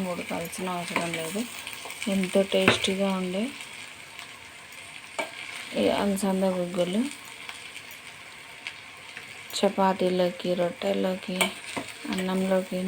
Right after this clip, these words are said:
నంజుకునే కా-, సాయంత్రం పిల్లలు వస్తే స్నాక్స్ లాగా చాలా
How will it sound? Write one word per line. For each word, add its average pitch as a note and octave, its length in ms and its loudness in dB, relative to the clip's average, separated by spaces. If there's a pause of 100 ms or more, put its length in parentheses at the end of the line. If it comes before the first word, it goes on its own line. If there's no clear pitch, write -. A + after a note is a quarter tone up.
(120)
నంజుకునే F3+ 560 -2 (100)
కా-, F3 360 2
సాయంత్రం F#3 520 0 (120)
పిల్లలు F#3 360 4
వస్తే - 220 -2 (120)
స్నాక్స్ F#3 520 -2
లాగా F3 240 0 (140)
చాలా E3+ 280 0